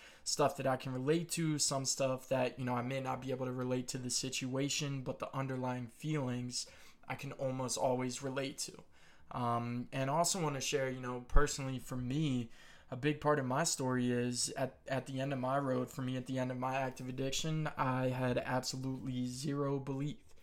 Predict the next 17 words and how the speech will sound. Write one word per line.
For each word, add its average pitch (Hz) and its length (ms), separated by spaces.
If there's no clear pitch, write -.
Um, 123 360
well, 147 360
I 131 60
guess 143 220
that's 139 260
not - 180
true. - 260
Let 151 140
me 147 100
rephrase - 460
that. - 220
I 127 80
had 131 280
little 156 360
to - 160
no 131 300
belief 131 580